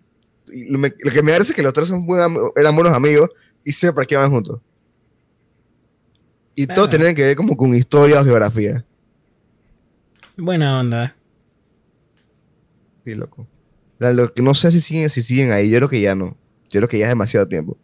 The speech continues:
Speaker 1: <laughs> No sé, en verdad.
Speaker 2: Chuzo, manito, ¿tú llevas qué ya? ¿Diez años graduado?
Speaker 1: Diez años graduado, ya estoy viejo.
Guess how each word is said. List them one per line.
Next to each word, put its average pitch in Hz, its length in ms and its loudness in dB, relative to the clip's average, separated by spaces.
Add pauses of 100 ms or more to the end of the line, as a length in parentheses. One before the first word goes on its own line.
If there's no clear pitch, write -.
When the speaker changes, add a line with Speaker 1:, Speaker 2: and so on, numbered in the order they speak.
(120)
Speaker 1:
<laughs> - 300 -12
No 151 100 0
sé, 143 240 0
en 120 100 -4
verdad. 107 320 -4 (1120)
Speaker 2:
Chuzo, 135 260 -10
manito, 127 400 -8
¿tú 131 100 -6
llevas 143 260 -4
qué 156 180 -4
ya? 160 260 -4 (160)
¿Diez 139 160 -4
años 170 200 -4
graduado? 156 420 -4 (800)
Speaker 1:
Diez 110 220 -6
años 110 120 -2
graduado, 104 240 -2
ya 110 60 0
estoy 101 160 -2
viejo. 107 320 -4